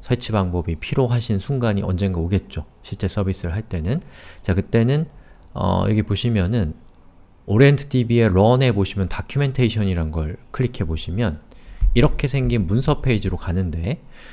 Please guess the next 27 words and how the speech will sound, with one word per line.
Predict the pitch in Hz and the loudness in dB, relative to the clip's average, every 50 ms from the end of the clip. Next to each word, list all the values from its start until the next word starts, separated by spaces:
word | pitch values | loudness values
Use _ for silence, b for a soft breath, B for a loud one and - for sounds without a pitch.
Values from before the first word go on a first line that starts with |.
| B B | B B
그중에 | - 117 101 135 131 127 120 123 | -2 0 2 4 4 4 2 2
Getting | - 101 101 101 127 135 135 127 | 2 4 4 4 4 2 2 0
Started라고 | 131 - - - 139 135 - - - 135 123 - 123 117 113 107 101 95 95 | -2 -2 -2 -2 -2 -2 -2 -2 -2 0 2 4 4 4 6 4 4 4 2
돼 | 95 98 92 | 2 2 2
있는 | 90 95 95 85 | 2 2 0 0
부분에 | - 92 82 90 92 90 113 - - | -2 -2 -2 0 0 0 0 0 0
인스톨 | - 117 123 127 - - - 151 143 | 0 0 0 0 -2 0 2 2 2
밑에 | 127 113 110 - - 104 | 2 2 0 0 -2 -2
보면 | 95 90 85 95 120 113 85 73 B B B B B B B B - | 0 0 0 0 0 0 0 -2 B B B B B B B B -6
각자의 | - - - - - - 135 127 127 | -4 -4 -4 -4 0 2 4 6 6
운영체제별로 | 127 113 - 110 123 147 147 135 127 - - 135 113 117 113 104 107 104 98 98 98 - | 6 4 4 4 4 4 4 2 0 0 -2 0 0 2 2 2 4 4 4 2 2 2
인스톨하는 | 110 107 110 - - 117 110 104 95 90 | 0 -2 0 0 0 2 2 2 2 0
방법이 | 90 - 92 82 85 98 95 90 | 0 -2 -2 0 2 2 2 2
나와 | 80 78 80 90 90 | 2 0 0 0 0
있거든요. | 85 - - 82 78 80 82 92 135 B B B B B B B - | 0 -2 -4 -4 -4 -4 -2 -2 -2 B B B B B B B 0
거기 | - 101 101 | 2 4 4
있는 | 107 110 107 101 | 4 4 2 2
걸 | 104 95 | 2 0
보시고 | - 98 92 - - 95 82 90 135 160 196 - - - - | 0 -2 -4 -2 -2 -2 0 2 0 0 0 -2 -8 -12 -6
어떻게 | - 98 - - - 139 139 - - - 160 151 151 147 - | -4 -4 -2 0 0 0 0 -2 -4 -2 0 0 0 0 0
인스톨을 | 117 113 113 113 - - - 117 107 113 110 110 | 0 0 0 -2 0 2 2 4 4 2 2 2
해야 | 120 123 117 | 2 2 2
되는지에 | 113 110 98 98 98 98 90 92 92 90 | 2 2 2 2 0 0 0 0 0 0
대한 | 90 90 90 87 85 | 0 0 0 -2 -2
공식적인 | - - 104 98 - - 151 - - - 135 127 120 120 113 | -2 0 0 2 2 2 0 0 -2 -2 0 0 2 2 0
매뉴얼을 | 101 92 87 90 92 92 90 90 | 0 0 0 0 0 0 0 -2
보시고 | 85 - - 90 - - 87 80 - 135 180 B B | -2 -2 -4 -4 -4 -4 -4 0 2 2 2 B B